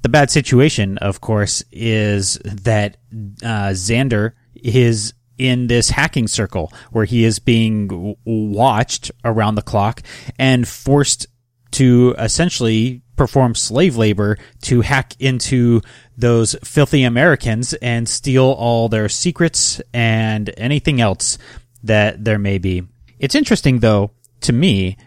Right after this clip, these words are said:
that Xander and his, uh, girlfriend that he, or at least the, the girl he wants to be his girlfriend, Caprice,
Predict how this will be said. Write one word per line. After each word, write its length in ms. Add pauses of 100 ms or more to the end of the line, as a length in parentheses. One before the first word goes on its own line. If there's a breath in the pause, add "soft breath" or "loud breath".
(120 soft breath)
that 320
Xander 720
and 380
his, 560
uh, 280
girlfriend 580 (180)
that 200
he, 240
or 320
at 60
least 240
the, 300 (260 soft breath)
the 80
girl 200
he 140
wants 300
to 100
be 140
his 180
girlfriend, 540
Caprice, 540